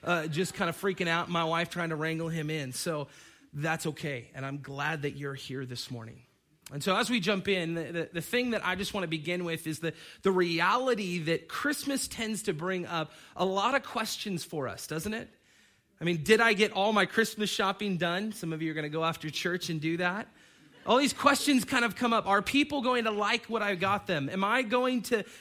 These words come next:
get what I wanted to get? Am I really ready to brave the in-laws? Is the pastor going to teach the same Christmas message yet again? All of these kinds of questions come up, and the main one that really comes up is,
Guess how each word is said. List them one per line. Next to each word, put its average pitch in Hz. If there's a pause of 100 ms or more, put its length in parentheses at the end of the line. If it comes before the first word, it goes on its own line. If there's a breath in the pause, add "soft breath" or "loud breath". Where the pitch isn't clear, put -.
(100)
get 202
what 208
I 247
wanted 214
to 196
get? 143 (720 soft breath)
Am 170
I 185
really 262
ready 254
to 226
brave 208
the 196
in-laws? 185 (1400 loud breath)
Is 170
the 208
pastor 262
going 233
to 220
teach 233
the 208
same 247
Christmas 240
message 196
yet 202
again? 185 (380 loud breath)
All 262
of 269
these 262
kinds 240
of 214
questions 220
come 214
up, 202
and 202
the 190
main 240
one 233
that 202
really 233
comes 202
up 196
is, 180